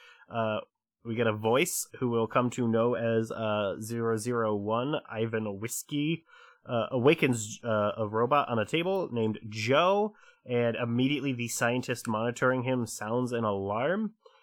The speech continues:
Uh, they try to flood the room he's in with gas, and he's told the only course of action, uh, is to jump. And he does, uh,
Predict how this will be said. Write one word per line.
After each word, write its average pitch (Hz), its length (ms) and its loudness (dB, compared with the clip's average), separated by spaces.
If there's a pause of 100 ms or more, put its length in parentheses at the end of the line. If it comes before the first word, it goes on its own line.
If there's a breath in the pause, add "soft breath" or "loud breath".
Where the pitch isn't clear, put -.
(140 soft breath)
Uh, 104 480 0
they 113 140 -2
try 127 200 0
to 120 220 -4
flood 131 300 -2
the 123 100 -2
room 127 280 -2
he's 127 200 -2
in 131 160 0
with 110 220 -4
gas, 127 320 -2
and 117 100 -4
he's 110 140 -4
told 117 240 -2
the 117 100 -4
only 113 220 0
course 117 260 -2
of 104 120 -4
action, 107 440 -8 (180)
uh, 107 240 -2
is 110 140 -8
to 104 140 -8
jump. 110 340 -4 (380 soft breath)
And 120 160 0
he 135 100 4
does, 127 500 6
uh, 113 280 4